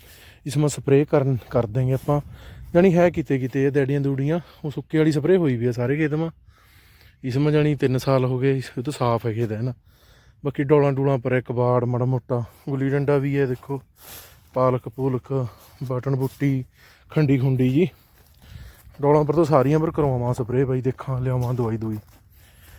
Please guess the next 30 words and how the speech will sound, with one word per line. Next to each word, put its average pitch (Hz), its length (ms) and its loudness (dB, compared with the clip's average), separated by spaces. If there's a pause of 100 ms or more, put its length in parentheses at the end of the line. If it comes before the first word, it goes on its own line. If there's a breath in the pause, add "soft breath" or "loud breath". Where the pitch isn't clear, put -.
(340 soft breath)
ਬਾਕੀ 143 220 0
ਇੱਧਰ 160 180 2
ਮਾੜਾ 170 180 6
ਮੋਟਾ 160 220 0
ਖੇਤ 156 200 0
ਤੋਂ 147 80 -6
ਬੱਤ 139 280 0
ਆ 143 100 0
ਜਾ 156 120 2
ਗੁੱਲੀ 147 200 -4
ਡੰਡੇ 143 200 -2
ਵਾਲੀ 139 120 2
ਫਿਰ 120 200 -2
ਕਰਾਂਗੇ, 139 440 0 (480 loud breath)
ਨਹੀਂ 135 160 -2
ਕਣਕ 135 300 -4
ਹੀ 131 120 0
ਫਿਰ 127 220 0
ਹੋਰ 120 200 -2
ਕ-, 151 240 -6
ਘੁੱਟ 156 120 -2
ਜੇਗੀ। 123 320 2 (2250 loud breath)
ਬਾਕੀ 156 220 -4
ਜਿਹੜੇ 151 300 2
ਨੇ 165 200 4 (140)
ਹੈ 139 220 2
ਕੁਛ 131 180 -4
ਖੇਤ 131 360 0 (720 soft breath)
ਦਬੇ 135 320 4
ਵੇ, 143 200 0